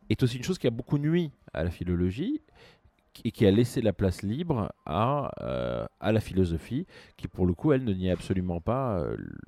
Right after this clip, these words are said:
le, son lien avec les usages du monde. Et il y a une dernière étape dont peut-être on parlera plus tard, qui est la façon dont les grands penseurs des années mille neuf cent soixante,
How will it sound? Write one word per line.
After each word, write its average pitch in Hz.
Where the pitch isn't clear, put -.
le, 50
son 90
lien 92
avec 110
les 92
usages 87
du 87
monde. 80
Et 98
il 90
y 101
a 104
une 104
dernière 113
étape 117
dont 85
peut-être 87
on 85
parlera 85
plus 90
tard, 135
qui 92
est 101
la 85
façon 117
dont 113
les 92
grands 90
penseurs 101
des 90
années 87
mille 85
neuf 82
cent -
soixante, 107